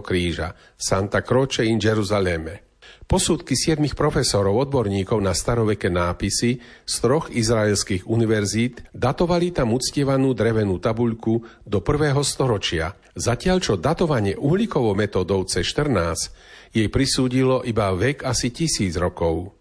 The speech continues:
Hesemann si myslí, že silná kontaminácia a celé stáročia skladovaná tabuľka v olovenej kazete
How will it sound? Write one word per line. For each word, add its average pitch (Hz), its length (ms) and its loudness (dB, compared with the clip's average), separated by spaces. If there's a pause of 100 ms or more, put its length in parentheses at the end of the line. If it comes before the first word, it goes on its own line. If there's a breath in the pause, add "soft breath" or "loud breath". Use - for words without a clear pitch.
(200 soft breath)
Hesemann 127 640 2
si 113 160 0
myslí, 117 720 0 (360 loud breath)
že 110 160 2
silná 180 400 2
kontaminácia 104 960 0
a - 160 -10
celé 170 240 2
stáročia 117 720 0
skladovaná 104 560 0
tabuľka 120 720 0
v - 80 -18
olovenej 101 560 0
kazete 98 640 0